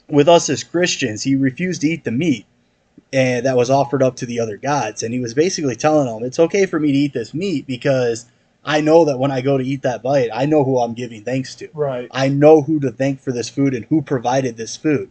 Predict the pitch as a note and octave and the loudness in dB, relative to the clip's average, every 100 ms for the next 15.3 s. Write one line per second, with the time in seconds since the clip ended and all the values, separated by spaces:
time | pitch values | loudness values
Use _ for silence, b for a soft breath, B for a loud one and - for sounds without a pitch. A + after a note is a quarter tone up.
0 | - C3+ B2 A#2+ _ _ - E3 C#3+ - | -12 -10 -10 -12 _ _ 2 4 4 -2
1 | _ _ - C#3 E3+ F3 D3 C#3+ - - | _ _ -4 0 2 2 2 0 -2 -2
2 | D3+ D3 B2+ A#2 - E3 D#3+ C3 A#2 - | 0 0 -4 -10 -4 -2 0 -2 -6 -12
3 | _ D3 C#3 C3 A2+ - C#3+ D3+ B2+ - | _ 0 2 2 0 -4 -2 -2 -2 -8
4 | - E3+ D#3+ C3 A#2+ B2+ A#2+ D#3 C#3 A#2+ | -4 0 2 0 -4 -6 -2 -2 -2 -8
5 | G#2 C#3+ F3+ A#2 G#2 G#2 _ _ _ _ | -2 0 0 0 -10 -16 _ _ _ _
6 | _ _ - - B2 C#3 D3+ C#3 C3+ B2 | _ _ -16 -6 0 0 0 0 -2 -4
7 | - B2+ A#2 A2 - - - - - - | -8 -8 -8 -12 -12 -8 -8 -8 -16 -10
8 | C#3+ D#3+ E3 - G2 F#2+ - _ _ C3+ | -4 -2 -4 -6 -14 -14 -20 _ _ -10
9 | C3+ A#2+ A#2+ C#3+ C3 B2 A#2 B2+ B2+ B2+ | -8 -8 -6 0 2 2 0 0 2 4
10 | B2 C3+ D3+ C#3 A#2 - _ _ _ _ | 4 2 4 4 4 -4 _ _ _ _
11 | _ _ _ _ D#3+ E3+ D3 C3 C#3+ C#3+ | _ _ _ _ -2 0 2 6 8 8
12 | C#3 A#2 - D3+ E3 C3+ D3 _ D#3+ F3+ | 4 2 2 2 4 2 -2 _ -2 2
13 | E3+ C#3 D3+ C3 C#3 C3 B2+ C3 A#2 - | 4 2 2 2 4 2 0 -6 -6 -4
14 | C3+ D3+ C#3 A#2 A2+ C#3 F3+ - B2 A#2 | -4 -4 -6 -8 -4 0 0 0 -4 -2
15 | B2+ A#2 A2+ | -6 -6 -10